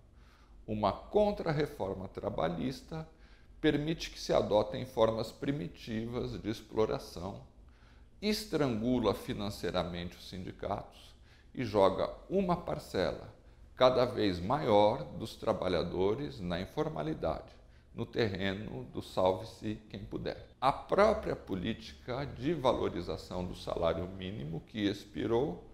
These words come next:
não foi renovada. A Bolsa Família está sendo desidratada. A contrarreforma da Previdência reduzirá, ao longo do tempo,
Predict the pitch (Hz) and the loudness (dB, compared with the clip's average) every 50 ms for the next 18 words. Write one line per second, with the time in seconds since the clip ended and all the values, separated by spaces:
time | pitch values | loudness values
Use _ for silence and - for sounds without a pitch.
0 | - - - - - - 131 135 143 139 - - 147 147 143 147 156 160 147 135 | -20 -20 -20 -20 -12 -4 -2 -2 -2 -2 -2 -2 -2 0 -2 -4 -4 -6 -4 -2
1 | 113 - - - - 113 - - - - - - - - - - - - - - | -2 -2 -4 -6 -10 -14 -18 -18 -20 -20 -20 -20 -20 -20 -20 -20 -20 -8 -6 -6
2 | - 87 - 95 95 - - 113 - - 120 117 120 131 156 156 170 175 180 180 | -4 0 0 0 0 0 -2 -4 -2 0 0 0 0 0 2 2 2 2 4 4
3 | 90 175 175 165 - - - - 139 - - 156 151 147 147 147 147 151 160 156 | 4 4 4 2 -2 -2 -4 -4 -4 -4 -4 -6 -6 -4 -4 -6 -2 -2 -2 -2
4 | - - 156 160 - - 143 - - - 92 - - - - - - - - - | -2 -6 -6 -4 -4 -4 -4 -4 -4 -6 -6 -6 -8 -12 -16 -20 -20 -20 -20 -20
5 | - - - - - - - - - - - - - 101 - - - - - - | -20 -20 -20 -20 -20 -20 -20 -20 -20 -20 -18 -4 -2 -2 -2 -2 -8 -16 -20 -6
6 | - 143 117 107 104 - 98 110 127 143 147 139 - - - 92 80 73 78 80 | -2 0 0 0 0 -2 -2 0 2 2 0 0 -2 -2 0 0 0 0 0 -4
7 | 67 60 - - - 151 185 180 - - - 135 120 120 107 92 90 87 85 92 | -8 -8 -4 4 6 6 6 4 2 -2 -2 -2 -2 -2 -4 -6 -4 -4 -4 -4
8 | 104 123 - - - 127 120 123 139 143 143 - 151 160 139 143 139 127 117 98 | -6 -8 -8 -10 -8 -8 -4 0 0 0 0 0 -2 -2 0 0 2 4 4 4
9 | 82 82 92 - - - - - - - - - _ - - - 151 170 160 123 | 2 2 -2 -8 -12 -18 -20 -20 -20 -20 -20 -20 _ -2 2 4 6 6 6 4
10 | 107 107 107 104 104 - - - - - 123 127 127 127 - - - | 2 2 0 0 -2 -4 -6 -6 -2 -2 -2 -2 -2 -6 -10 -14 -16